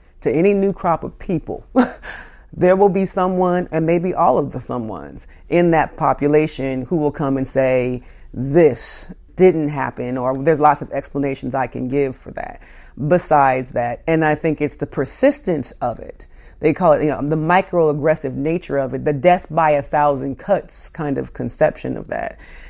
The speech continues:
that the moment of racism can be, you can have many of those in a day. But should you try to testify to those, for example, the kind of Soho example,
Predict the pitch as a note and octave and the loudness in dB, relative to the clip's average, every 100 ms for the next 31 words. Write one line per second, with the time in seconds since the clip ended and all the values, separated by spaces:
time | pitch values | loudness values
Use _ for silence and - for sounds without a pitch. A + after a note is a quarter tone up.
0 | - C#3+ E3 D#3 D3+ D3+ D3+ D#3 E3 G3+ | -8 2 6 8 8 6 2 0 4 4
1 | B3 G3 A#2+ C#3 D3+ D3+ - C#3 C#3 C3 | 4 2 -2 -2 0 -2 -4 -6 -4 -6
2 | C3 C3 - - - - A3 E3+ A#3 A#3+ | -8 -10 -14 -20 -8 2 2 4 4 4
3 | D#3 C#3 - E3+ G3+ F#3 E3+ G#3 G#3 E3+ | 2 -2 0 0 2 4 4 4 4 4
4 | D3 C#3+ C3+ C#3 C3 E3+ D#3 C3 B2+ - | 4 2 2 -2 4 6 6 4 -4 -12
5 | - - - - B2+ C#3+ E3+ D3 - G3 | -20 -20 -20 -14 -6 2 4 2 -2 -2
6 | A3 F#3+ G3 D#3+ D3 G3 F#3+ F3 - C#3+ | -2 2 4 4 2 2 2 -2 0 2
7 | C#3 C#3 B2+ C#3 C3+ B2+ B2 - - - | 2 0 2 4 2 0 -6 -10 -8 0
8 | D#3 C#3 C#3+ C3 B2+ C3 B2 C#3 B2+ - | 0 2 -2 -2 -6 -6 -6 -6 -4 0
9 | C#3 C#3 C3 C3+ - C3+ B2+ D3 F3+ - | 0 0 -4 -4 -12 -10 -4 -2 -2 -2
10 | C2+ | -6